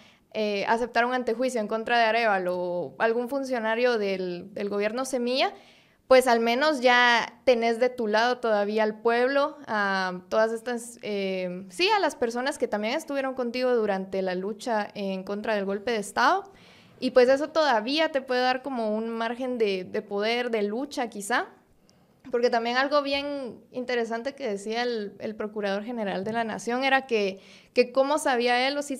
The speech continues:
si creía que su acción tenía un futuro y él como que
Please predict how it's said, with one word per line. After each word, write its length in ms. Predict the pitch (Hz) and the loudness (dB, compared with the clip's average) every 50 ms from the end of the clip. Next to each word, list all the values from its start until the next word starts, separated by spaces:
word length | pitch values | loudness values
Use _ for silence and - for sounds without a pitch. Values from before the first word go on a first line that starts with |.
| - - | -12 -8
si 180 | - - 262 262 | -6 -6 -4 0
creía 500 | - 269 277 277 294 302 311 311 294 302 | 2 2 4 4 4 2 2 0 0 2
que 520 | 269 247 240 233 220 214 214 208 - - | 4 4 4 6 4 2 0 -2 -4 -8
su 180 | - - - 226 | -8 -4 -2 -2
acción 320 | 220 214 226 247 247 247 | -2 -2 -2 -4 -4 -2
tenía 240 | 247 262 254 262 262 | -2 -2 -2 -2 -2
un 100 | 262 262 | -4 -4
futuro 440 | 262 277 277 285 349 359 359 349 330 | -6 -6 -6 -4 -2 2 2 4 4
y 120 | 302 269 254 | 4 2 2
él 320 | 254 262 262 262 247 240 - _ _ | 2 0 0 -4 -6 -8 -14 _ _
como 340 | - 247 240 240 233 233 233 | -12 -8 -6 -6 -6 -8 -6
que 460 | - 214 202 196 190 190 185 190 190 | -6 -4 -2 -2 -2 -4 -4 -8 -12